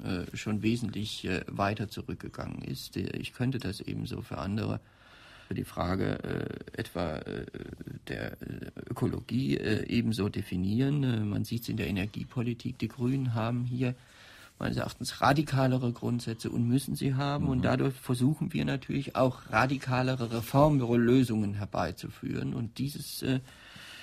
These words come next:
Speaker 1: ist dann eine Frage der Kräfteverhältnisse. Ein Beispiel, ähm, äh, es ist, äh, einmalig in der Geschichte der Bundesrepublik gewesen, dass auf eine Krise einer Mitte,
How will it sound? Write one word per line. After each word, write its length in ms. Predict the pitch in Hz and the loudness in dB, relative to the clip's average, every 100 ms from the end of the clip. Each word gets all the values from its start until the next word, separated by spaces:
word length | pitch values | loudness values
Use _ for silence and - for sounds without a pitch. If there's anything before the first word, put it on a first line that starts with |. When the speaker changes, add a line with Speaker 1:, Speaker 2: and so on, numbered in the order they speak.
| - - | -18 -14
Speaker 1:
ist 140 | - | -4
dann 140 | - - | -2 0
eine 200 | 127 120 | -2 -2
Frage 320 | - 104 104 | 0 0 2
der 120 | 101 | 0
Kräfteverhältnisse. 1120 | - 110 - 107 - 107 - - - 60 - - - - - - - _ - - | -2 -4 -2 -4 -2 -2 -4 -4 -6 -4 -6 -8 -18 -20 -20 -18 -20 _ -10 -2
Ein 180 | - | 2
Beispiel, 640 | - 57 - - - 50 - | 4 2 2 -4 -6 -4 -6
ähm, 400 | 64 57 - - | -6 -6 -10 -10
äh, 300 | 64 - - | -10 -10 -10
es 140 | - | -8
ist, 320 | - - - | -6 -6 -4
äh, 220 | 131 139 135 - _ - - | -2 -2 -2 -8 _ -20 -6
einmalig 560 | - 151 165 123 - - | 2 4 6 4 2 -2
in 120 | - | -4
der 80 | - | -4
Geschichte 420 | 107 - - 110 | -4 -6 -6 -8
der 60 | 123 | -4
Bundesrepublik 680 | 110 113 117 101 107 98 | -2 -2 -2 -4 -4 -6
gewesen, 540 | - - 90 95 139 143 | -6 -4 0 0 0 -2
dass 220 | - - | -2 -4
auf 240 | - 113 | -6 -4
eine 220 | - 92 - | -2 -2 -4
Krise 600 | - 120 135 147 139 - | 0 0 2 0 0 0
einer 300 | 110 107 - - - - - - | 2 2 -2 -10 -20 -20 -20 -4
Mitte, 500 | - 123 139 127 123 | 4 6 8 6 4